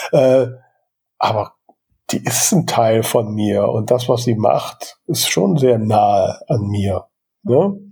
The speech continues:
Und wenn sie da, wenn sie da irgendwas macht, was nicht nah an mir ist, dann ist das aber bewusst von mir. Dann ist das nichts, was von alleine kommt.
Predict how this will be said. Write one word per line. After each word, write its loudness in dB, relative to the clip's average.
Und 0
wenn 2
sie 0
da, 2
wenn 0
sie 2
da 2
irgendwas -2
macht, 0
was -2
nicht 0
nah 2
an -4
mir 2
ist, -2
dann 2
ist -4
das 0
aber 2
bewusst 0
von -2
mir. -4
Dann 0
ist -2
das 0
nichts, -2
was 0
von -2
alleine 2
kommt. -8